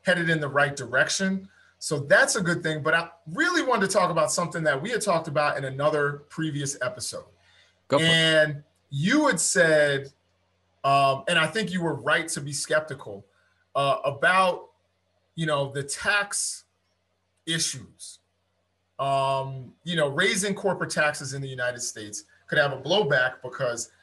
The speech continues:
Speaker 1: it's gonna get people to go overseas. And the Biden administration was trying to get,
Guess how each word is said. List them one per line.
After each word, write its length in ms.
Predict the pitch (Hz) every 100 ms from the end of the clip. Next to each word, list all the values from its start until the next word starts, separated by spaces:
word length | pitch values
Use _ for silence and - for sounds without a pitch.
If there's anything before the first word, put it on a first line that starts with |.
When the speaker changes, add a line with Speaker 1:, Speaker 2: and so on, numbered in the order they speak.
| -
Speaker 1:
it's 100 | 131
gonna 320 | - 139 127 - _ _ _ -
get 240 | 151 196 202
people 200 | 180 156
to 60 |
go 220 | 135 147
overseas. 640 | 143 139 - 135 123 120 - _ _
And 220 | 143 139 131
the 80 |
Biden 280 | 120 156 190
administration 680 | 190 175 170 - 151 143 147
was 120 | 135
trying 500 | - - 185 196 202
to 100 | 196 147
get, 420 | 151 151 147